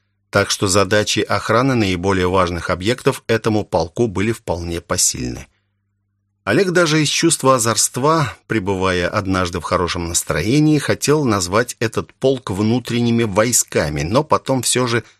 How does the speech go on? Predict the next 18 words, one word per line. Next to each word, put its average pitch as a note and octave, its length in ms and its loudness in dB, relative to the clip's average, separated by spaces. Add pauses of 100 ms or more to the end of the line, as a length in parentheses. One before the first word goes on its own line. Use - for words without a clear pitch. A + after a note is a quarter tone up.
(220)
в F#2 40 -2
очередной G2 520 0
раз G#2+ 260 2
решил G2 520 -2
не G#2 260 2
плодить F#2 400 -2
сущности. - 720 -4 (640)
«А G#2+ 420 2
количественно C3 1000 0
полусотни C3 600 0
бойцов F#2 500 0
с - 80 -2
парой F2 320 0
магов D2+ 380 -2
хватит?» — - 600 -2
поинтересовался F2+ 840 -4
мнением F2 440 -2
регента B2+ 520 0